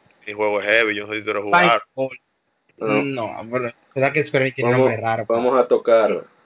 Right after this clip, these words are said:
Speaker 3: eh, ya para sali-, terminar con Final Fantasy, sobre los aspectos
Speaker 2: Ujú.
Speaker 3: comunes que tienen los juegos. Vamos a comenzar con el game, el, algunos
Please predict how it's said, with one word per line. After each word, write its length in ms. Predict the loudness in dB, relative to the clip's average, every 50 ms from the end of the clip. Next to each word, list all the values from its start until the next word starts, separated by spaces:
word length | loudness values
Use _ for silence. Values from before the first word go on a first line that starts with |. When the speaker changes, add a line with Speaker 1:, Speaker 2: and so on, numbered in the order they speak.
| _ _ _ _ _ _ _ _ _ -4
Speaker 3:
eh, 280 | -2 2 2 2 2 4
ya 220 | 4 2 4 4
para 220 | 2 0 0 -2
sali-, 260 | -2 -4 -6 -4 -6 -8
terminar 460 | -8 -8 -6 -6 -6 -6 -6 -6 -8
con 120 | -8 -6
Final 220 | -6 -6 -6 -6 -6
Fantasy, 380 | -6 -8 -8 -10 -14 -16 -18 -18 _ _ _ _ _ _
sobre 320 | -4 0 2 4 4 4
los 180 | 2 0 0 -2
aspectos 640 | -6 -4 -2 -4 -4 -2 -4 -4 -6 -6 -8 -14 _ _ _ _ _ _ _ _ _
Speaker 2:
Ujú. 100 | -6 -4
Speaker 3:
comunes 580 | -4 -2 -2 -2 -2 -4 -6 -10 -14 -18 -20 -14
que 120 | -12 -10 -6
tienen 260 | -6 -6 -6 -4 -6
los 80 | -4
juegos. 440 | -2 -2 -2 -2 -2 -6 -12 -18 _ _ _ _ _ _ _ _ _ _ _ _ _
Vamos 200 | -10 -6 -6 -4 -4
a 40 |
comenzar 640 | -4 -4 -4 -6 -6 -4 0 2 2 2 2 0 -6 -18 -20 _ _ _ _ _ _ _ _
con 280 | 2 2 2 4 2
el 120 | 0 2 4
game, 280 | 4 4 4 2 -4 -10 _ _
el, 640 | -2 -2 -2 -2 -4 -6 -6 -6 -8 -8 -8 -6 -4 -4 -4
algunos 600 | -4 -4 -4 -4 -4 -4 -6 -6 -10 -16 -20